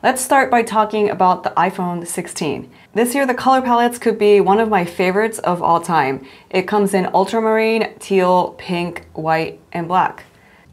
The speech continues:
We got the new ultramarine and pink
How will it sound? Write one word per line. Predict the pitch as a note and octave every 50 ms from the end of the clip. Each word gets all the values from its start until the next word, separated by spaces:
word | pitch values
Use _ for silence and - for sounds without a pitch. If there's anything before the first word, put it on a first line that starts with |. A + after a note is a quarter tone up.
| - - - - -
We | - G3+ G3+ G3
got | G#3+ G3 G3+
the | G3
new | F#3+ F#3 F#3+ F#3+ F#3+ F#3+ F#3+ F#3 - -
ultramarine | F#3+ G3+ A3 G#3+ - A#3+ A#3 A3+ A3+ A3 G#3+ G#3 G#3 G#3 G#3 G#3 G#3 G#3 G#3 G#3 G3+ - - -
and | F3 F3 F3+ F3+ F3+ F3+ F3 - - - - -
pink | - - G3+ G3+ G#3 G3+ G3 -